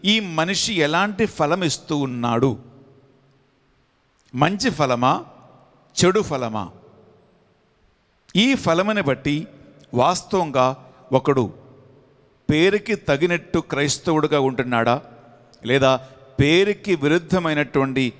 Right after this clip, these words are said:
క్రైస్తవులుగా జీవిస్తూ ఉన్నారా? అని తెలుసుకోవచ్చు అని చక్కగా, ప్రియులారా,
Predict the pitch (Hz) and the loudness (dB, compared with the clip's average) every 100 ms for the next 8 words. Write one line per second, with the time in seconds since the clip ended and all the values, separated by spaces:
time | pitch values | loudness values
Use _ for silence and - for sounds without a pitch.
0 | - - 147 147 - 151 135 127 123 110 | -10 -2 0 0 -2 -2 0 2 0 0
1 | - - 143 151 143 - 131 123 120 117 | -6 -4 0 0 0 -2 -2 -2 0 2
2 | 117 117 101 - - 127 123 - 139 160 | 4 2 0 -6 -10 -6 -4 -2 0 0
3 | - 151 131 117 - 127 110 98 - 147 | -2 0 2 2 2 2 0 -2 -8 -4
4 | 143 - 151 - 220 147 113 143 - - | -2 -2 -4 -2 -4 0 -2 -2 -8 -8
5 | - 143 127 110 120 101 117 | -2 0 0 0 0 -2 -6